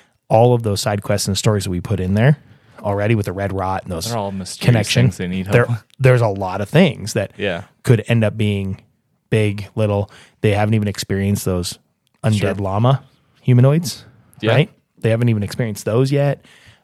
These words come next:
Speaker 1: You know, I, I think some of that's gonna play a role into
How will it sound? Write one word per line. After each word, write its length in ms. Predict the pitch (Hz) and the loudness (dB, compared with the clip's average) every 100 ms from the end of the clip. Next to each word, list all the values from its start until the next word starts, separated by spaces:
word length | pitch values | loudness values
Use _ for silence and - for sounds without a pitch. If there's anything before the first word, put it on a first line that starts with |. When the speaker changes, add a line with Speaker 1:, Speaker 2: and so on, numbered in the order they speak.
| - | -10
Speaker 1:
You 120 | 107 | -6
know, 100 | 98 | -4
I, 160 | 98 98 | -4 -6
I 60 | 104 | -6
think 420 | - 117 104 - - _ _ _ _ | -4 -2 -4 -10 -20 _ _ _ _
some 380 | - - 117 113 | -6 -2 0 0
of 80 | 107 | 2
that's 300 | 107 - - | 0 -2 -4
gonna 240 | 107 101 | -2 -2
play 260 | - 113 107 | 0 0 0
a 80 | |
role 680 | 95 95 95 101 104 107 107 - | -2 -4 0 2 4 4 2 0
into 1120 | 104 98 95 - - 101 98 95 95 95 90 | -2 -2 -4 -6 -2 0 2 0 -2 -2 -6